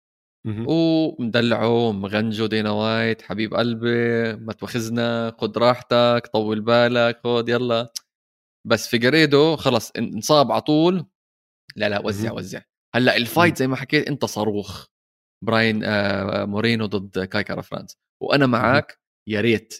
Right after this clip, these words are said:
Speaker 2: يا ريت، يا ريت كاي كارا فرانس يفوز. عشان بحبه لكاي كارا فرانس وبحب أسلوبه، مع إنه هو تيم ميت مع أديسانيا، وأنا بكره أديسانيا، بس بغض النظر يعني.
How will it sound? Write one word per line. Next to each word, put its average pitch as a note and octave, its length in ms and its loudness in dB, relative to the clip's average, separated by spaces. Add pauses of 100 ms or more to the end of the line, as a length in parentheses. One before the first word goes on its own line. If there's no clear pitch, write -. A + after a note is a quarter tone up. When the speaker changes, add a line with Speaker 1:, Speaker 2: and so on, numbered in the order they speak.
Speaker 2:
يا F#2 120 -8
ريت، G#2+ 260 -2
يا F#2+ 80 -6
ريت G#2 300 -2
كاي G2+ 200 -4
كارا G2 180 -4
فرانس A2 560 -6 (280)
يفوز. G#2 360 -6 (240)
عشان G#3+ 300 2
بحبه D#3 360 2
لكاي A#2+ 240 0
كارا G#2+ 160 -2
فرانس G#2 440 -6 (240)
وبحب A2+ 320 -2
أسلوبه، C3+ 560 0 (800)
مع G2+ 100 -2
إنه C3 180 0
هو C3 160 0
تيم C#3 280 -2
ميت A#2 220 -2
مع G2+ 460 -2
أديسانيا، G#2 460 -2
وأنا G2+ 160 -2
بكره G#2 280 -10
أديسانيا، G2+ 440 -6
بس - 440 -8
بغض A2+ 260 -2
النظر G#2 320 -2
يعني. G2+ 380 -8